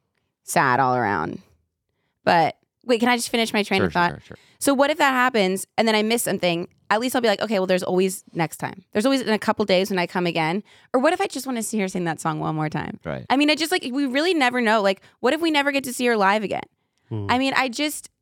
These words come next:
Speaker 1: don't think that there, like, I think that this is what I wanna do. And I know that this is what I wanna do is go see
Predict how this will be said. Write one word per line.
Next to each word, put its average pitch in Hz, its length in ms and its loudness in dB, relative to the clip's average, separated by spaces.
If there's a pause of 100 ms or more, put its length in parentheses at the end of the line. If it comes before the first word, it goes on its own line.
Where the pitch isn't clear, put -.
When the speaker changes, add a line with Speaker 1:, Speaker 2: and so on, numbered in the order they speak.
(140)
Speaker 1:
don't 226 260 0
think 226 500 -2
that 196 140 -2
there, 202 200 -2
like, 202 180 2 (100)
I 220 420 2 (380)
think 220 380 -2
that 202 240 -2
this 202 500 -2
is 202 140 0
what 196 140 2
I 185 80 4
wanna 175 220 -2
do. 175 440 0
And 196 140 0
I 185 60 2
know 170 260 2
that 208 100 -2
this 220 200 -4
is 220 60 -10
what 214 120 2
I 214 40 2
wanna 220 160 -2
do 247 80 -4
is 226 120 -4
go 170 280 2
see 185 380 -2